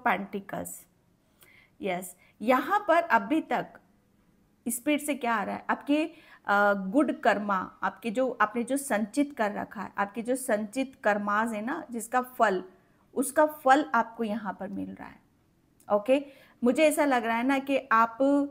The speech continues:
अ, यहाँ पर स्पिरिट से अब आप देखोगे कि, अ, मतलब आप अपनी हर चीज़ को,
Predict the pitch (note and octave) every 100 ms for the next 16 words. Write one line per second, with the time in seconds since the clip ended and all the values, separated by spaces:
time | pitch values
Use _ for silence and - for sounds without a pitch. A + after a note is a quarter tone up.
0 | - _ _ - A3 A3+ A3 G#3+ G#3+ G#3
1 | D3 - - - A#3 A#3 A#3+ C4+ C4+ G#3+
2 | F3+ - _ - A3 - C4 C4 D4 -
3 | A3+ A#3 A3+ G#3+ G#3 G3+ A#3 A3+ A3+ A#3
4 | B3+ C#4 - - _ - A3 G#3+ G#3 G#3
5 | G#3 - - - _ - A#3+ C4+ D#4 -
6 | A#3+ B3 C4+ C4+ C4+ D4+ D#4+ - - D4+
7 | C#4 C#4 B3+ A#3 - F#3+ F3